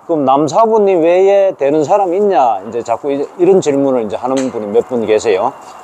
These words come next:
되는 사람 있냐? 이제 제가 이제 그게 악플이라고 생각하기에는 좀 그렇고 자기가 하다가 이제 안 되니까 어때? 안 되는데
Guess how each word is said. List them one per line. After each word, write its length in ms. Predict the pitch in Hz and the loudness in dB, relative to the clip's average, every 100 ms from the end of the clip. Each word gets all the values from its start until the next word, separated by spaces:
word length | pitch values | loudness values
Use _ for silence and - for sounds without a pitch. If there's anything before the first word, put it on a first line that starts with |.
| - - | -20 -2
되는 200 | 110 123 | 2 2
사람 300 | 123 156 131 | 2 2 2
있냐? 400 | 131 143 113 85 73 - - - - | 2 2 2 -2 -6 -18 -20 -20 -12
이제 160 | 98 101 | -6 -2
제가 260 | 143 147 | 2 4
이제 220 | 151 135 127 - - - | 4 0 -2 -8 -20 -6
그게 300 | 127 147 151 139 | 0 2 2 2
악플이라고 840 | - - - 214 196 165 147 143 | -2 -2 -2 0 2 2 4 2
생각하기에는 560 | 131 151 151 143 139 117 | 2 0 2 2 0 -2
좀 160 | 120 107 | -4 -2
그렇고 640 | 123 131 143 117 113 90 - - - - - - | -4 -2 2 4 4 0 -6 -20 -20 -20 -20 -6
자기가 460 | 143 180 202 196 | 0 2 4 4
하다가 760 | 151 170 180 180 175 170 165 151 | 2 0 2 2 2 4 2 0
이제 280 | 131 135 123 110 - | -2 -2 -2 -4 -10
안 200 | - 127 | -6 -2
되니까 340 | 143 247 202 127 | 0 0 0 -2
어때? 300 | 110 101 87 - - - - - - - - | -4 -6 -8 -16 -20 -20 -20 -20 -20 -20 -4
안 220 | 123 135 | 2 4
되는데 680 | 147 214 208 196 196 226 233 | 4 4 4 4 4 4 2